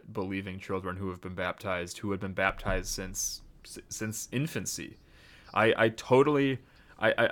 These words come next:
I totally am, like, confident enough to, to say that I, I, I recognize that it's probably extremely likely that the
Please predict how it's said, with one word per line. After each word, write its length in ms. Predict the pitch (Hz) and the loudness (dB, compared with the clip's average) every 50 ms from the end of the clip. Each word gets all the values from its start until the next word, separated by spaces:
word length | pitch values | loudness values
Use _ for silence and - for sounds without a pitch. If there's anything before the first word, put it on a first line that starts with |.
| 110 | 4
I 20 | 113 | 0
totally 460 | 110 - - 120 120 120 117 117 110 | 0 2 2 2 4 4 4 4 4
am, 140 | 107 104 101 | 4 2 2
like, 280 | 92 92 87 - - - | -2 -2 -2 -4 -10 -16
confident 560 | - - 110 101 98 98 - 104 98 98 - | -6 -2 0 0 0 0 -2 -4 -4 -4 -6
enough 480 | 107 98 95 90 90 - - - - - _ _ _ | -4 -2 -2 -2 -2 -4 -6 -12 -12 -20 _ _ _
to, 160 | - - 104 | -8 -8 -8
to 200 | - - - 107 | -8 -6 -10 -8
say 280 | 98 - - 104 101 95 | -6 -4 -2 0 0 0
that 140 | 92 90 87 | 0 0 2
I, 140 | 95 95 92 - | 2 2 0 0
I, 180 | - 104 98 - - | 0 0 0 2 2
I 80 | 104 101 | 2 2
recognize 600 | 98 98 98 98 - 104 98 98 90 92 90 - | 4 4 2 2 0 -4 -2 -2 -2 -2 -2 -2
that 160 | 92 - - - | -2 -4 -2 -4
it's 240 | 98 98 - - - _ _ _ _ _ _ _ _ _ _ _ _ _ _ _ | -6 -6 -6 -10 -14 _ _ _ _ _ _ _ _ _ _ _ _ _ _ _
probably 400 | - 120 107 98 98 95 92 92 - - | 0 2 2 2 2 0 -4 -6 -10 -4
extremely 500 | - 104 - - - - 107 101 101 98 95 | -4 -4 -4 -4 0 0 0 2 2 0 2
likely 360 | 90 92 90 87 - 90 87 | 2 2 0 0 -4 -10 -6
that 280 | 87 87 80 69 - _ _ _ _ _ - _ _ _ - - | -4 -4 -6 -6 -8 _ _ _ _ _ -20 _ _ _ -20 -8
the 140 | - 104 | -6 -6